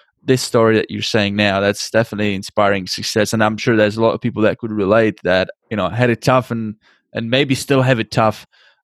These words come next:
and are trying to find a way how they can flip their story around. And I'm hoping that by listening to your story, your example of, you know, getting out of that doomsday cult and, and having that resilience and, and want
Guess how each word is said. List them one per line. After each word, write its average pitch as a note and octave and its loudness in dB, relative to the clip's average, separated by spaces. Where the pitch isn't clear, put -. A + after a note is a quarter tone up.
and G#2+ -2
are G#2 0
trying B2 2
to A2 0
find A2 0
a G#2 0
way G#2+ 4
how A2+ -2
they G#2 -6
can G#2 -10
flip - -2
their A2+ 2
story G#2 2
around. A2 2
And G#2+ 0
I'm G#2+ -2
hoping C#3 2
that B2 4
by A#2 4
listening A#2 0
to A#2 -4
your B2+ 2
story, A2 2
your A2+ 2
example G#2+ 0
of, G#2 -2
you G#2 -4
know, G2+ -6
getting A2 0
out A2 4
of G#2 4
that G2+ 0
doomsday G#2+ 0
cult A2 0
and, G2+ -2
and A#2 -4
having A#2+ 0
that G#2+ 4
resilience A2+ 0
and, G#2 -2
and G#2 -4
want A#2+ 0